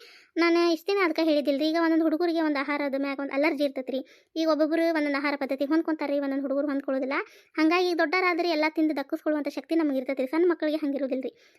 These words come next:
ಹಂಗಾಗಿ ನಾನು ಇಷ್ಟ್ ದಿನ ಹೇಳಿದ್ದಿಲ್ರಿ. ಆ, ಸಿಸ್ಟರ್ ಅವರೇ, ಈ ವಿಡಿಯೋ ನೀವು ನೋಡಾಕತ್ತಿದ್ರಂದ್ರ, ಆ, ನಮ್ ಕಡೆ ಯಾವ ರೀತಿ ಆಹಾರ ಕೊಡ್ತಾರ ಹುಡುಗರಿಗೆ ಅನ್ನೋದು ನಿಮ್ ಮೂಲಕ ತಲುಪೈತೆ ಅಂತ ಅನ್ಕೊಳತ್ತೇನ್ರಿ. ಆ, ನಿಮ್ ಮೂಲಕ ಈ, ಈ ಕತೆ ಏನಾರು ತಲುಪಿತ್ತು ನೀವು ನೋಡಿದ್ರಿ ಅಂದ್ರೆ ಕಾಮೆಂಟ್ ಮೂಲಕ ತಿಳಿಸ್ರಿ. ನಿಮಗೇನಾರ ಖುಷಿ ಆತಂದ್ರ ನಮಗೂ ನೋಡ್ಯಾರಪ್ಪ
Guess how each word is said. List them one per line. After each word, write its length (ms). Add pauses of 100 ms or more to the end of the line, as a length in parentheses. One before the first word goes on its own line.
(100)
ಹಂಗಾಗಿ 360
ನಾನು 140
ಇಷ್ಟ್ 160
ದಿನ 100
ಹೇಳಿದ್ದಿಲ್ರಿ. 480 (340)
ಆ, 40
ಸಿಸ್ಟರ್ 360
ಅವರೇ, 320
ಈ 40
ವಿಡಿಯೋ 220
ನೀವು 120
ನೋಡಾಕತ್ತಿದ್ರಂದ್ರ, 680 (400)
ಆ, 280
ನಮ್ 200
ಕಡೆ 140
ಯಾವ 140
ರೀತಿ 260
ಆಹಾರ 240
ಕೊಡ್ತಾರ 320
ಹುಡುಗರಿಗೆ 340
ಅನ್ನೋದು 220
ನಿಮ್ 160
ಮೂಲಕ 260
ತಲುಪೈತೆ 380
ಅಂತ 140
ಅನ್ಕೊಳತ್ತೇನ್ರಿ. 580 (400)
ಆ, 160
ನಿಮ್ 160
ಮೂಲಕ 200
ಈ, 420
ಈ 40
ಕತೆ 200
ಏನಾರು 200
ತಲುಪಿತ್ತು 400
ನೀವು 140
ನೋಡಿದ್ರಿ 320
ಅಂದ್ರೆ 160
ಕಾಮೆಂಟ್ 260
ಮೂಲಕ 200
ತಿಳಿಸ್ರಿ. 360
ನಿಮಗೇನಾರ 380
ಖುಷಿ 200
ಆತಂದ್ರ 360
ನಮಗೂ 300 (340)
ನೋಡ್ಯಾರಪ್ಪ 340